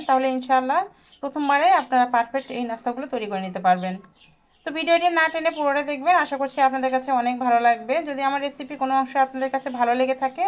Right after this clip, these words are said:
তো প্লিজ চ্যানেলটি সাবস্ক্রাইব করে চ্যানেলের সঙ্গে থাকবেন। আর এরকম নিত্য নতুন রেসিপি আমার চ্যানেলে অনেক দেওয়া আছে, চাইলে আপনারা রেসিপিগুলো দেখে নিতে পারেন। আশা করছি আপনাদের কাছে অনেক ভালো লাগবে রেসিপিগুলো। আর ভিডিওতে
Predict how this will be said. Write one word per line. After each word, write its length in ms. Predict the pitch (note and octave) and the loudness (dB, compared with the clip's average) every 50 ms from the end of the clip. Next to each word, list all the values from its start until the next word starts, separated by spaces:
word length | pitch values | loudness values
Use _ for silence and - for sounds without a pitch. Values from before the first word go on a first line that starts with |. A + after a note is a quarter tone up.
| G4+ G4 | -4 -4
তো 80 | - C#4 | -6 -10
প্লিজ 280 | B3+ - B3+ C4+ D#4 E4 - | -10 -8 -8 -8 -8 -8 -6
চ্যানেলটি 320 | - - B3 A#3+ A#3+ B3 B3+ | -4 -4 -4 -4 -4 -8 -4
সাবস্ক্রাইব 440 | - C4 A#3+ B3 - - C4+ C4+ C4 | -2 -2 -2 -4 -6 -10 -10 -10 -8
করে 120 | - D#4 F4 F4 | -8 -8 -6 -2
চ্যানেলের 320 | - A#3+ A3+ A3 A3 G#3+ - | -2 -2 -2 -4 -6 -8 -8
সঙ্গে 220 | A#3 G#3 G#3 G#3 | -8 -6 -6 -6
থাকবেন। 380 | G#3 G#3 G3 G3 G3 F#3+ F#3+ G3 - _ _ _ _ _ _ _ _ - | -6 -6 -6 -6 -8 -14 -14 -14 -16 _ _ _ _ _ _ _ _ -4
আর 100 | - G#3 G#3+ | -2 -2 0
এরকম 240 | A3+ A#3+ B3+ C4+ C4+ | 0 -2 -4 -4 -4
নিত্য 180 | C#4 C4+ C4+ C#4 | -6 -6 -6 -6
নতুন 200 | C#4 C#4 C4+ C#4 | -6 -4 -4 -4
রেসিপি 380 | C4+ C4+ C4+ C4 - C#4 B3+ E4+ F4 | -4 -4 -6 -6 -10 -10 -4 0 0
আমার 240 | E4+ C#4 B3+ B3 B3 | 2 2 2 0 0
চ্যানেলে 320 | B3 B3+ A#3+ B3 B3 B3 B3 | 0 -2 -2 0 2 2 4
অনেক 180 | A#3+ A#3 A#3+ A#3+ | 4 4 2 2
দেওয়া 200 | A#3+ B3 A#3+ A#3+ A#3+ | 2 4 4 4 4
আছে, 240 | A#3 A#3 - - D#4 F4 F4 F4 | 2 0 -2 -2 0 0 0 0
চাইলে 260 | - C#4 A#3 A3+ A3+ A3+ | 0 -2 -2 0 -2 -4
আপনারা 280 | A3+ A3+ A#3 A3+ A3+ A3+ | -2 -2 -2 -2 -2 -2
রেসিপিগুলো 440 | A3+ A3+ - A#3 A#3+ B3+ A#3+ A#3+ | -4 -6 -8 -10 -14 -12 -10 -8
দেখে 200 | A#3 A3 G#3+ A3 | -8 -8 -8 -10
নিতে 180 | A3+ A#3 - B3+ | -10 -10 -8 -6
পারেন। 260 | B3 A#3+ B3 C#4+ E4 E4+ | -4 -4 -4 -2 -2 -4
আশা 180 | C4+ B3+ - C4 | -4 -4 -6 -8
করছি 200 | C4+ C4+ C4 - C#4+ | -8 -8 -4 -2 -2
আপনাদের 280 | C4 C4 C4+ C4 C4+ | -2 -2 -4 -6 -4
কাছে 180 | C4+ C4 C4 C4 G#3+ - - | -4 -4 -4 -4 -4 -2 -2
অনেক 140 | C4 C4 B3+ B3+ | -2 -2 -4 -4
ভালো 200 | A#3+ G#3+ G#3 G#3 | -2 -2 0 0
লাগবে 260 | G#3 G3+ F#3+ F#3+ F#3+ G3 | 0 -2 -2 -4 -6 -12
রেসিপিগুলো। 540 | F#3+ G3 - - G3 G3+ F#3+ F#3 F#3+ F#3 F#3 F#3 - - - _ _ _ _ _ _ _ - | -12 -12 -14 -16 -16 -14 -12 -10 -8 -8 -10 -10 -12 -20 -20 _ _ _ _ _ _ _ 0
আর 140 | - A3+ A3 A3+ | 2 2 2 2
ভিডিওতে 440 | A#3 C#4 B3+ D4 D#4+ E4 E4 - | 0 -4 -2 -2 -2 -2 2 4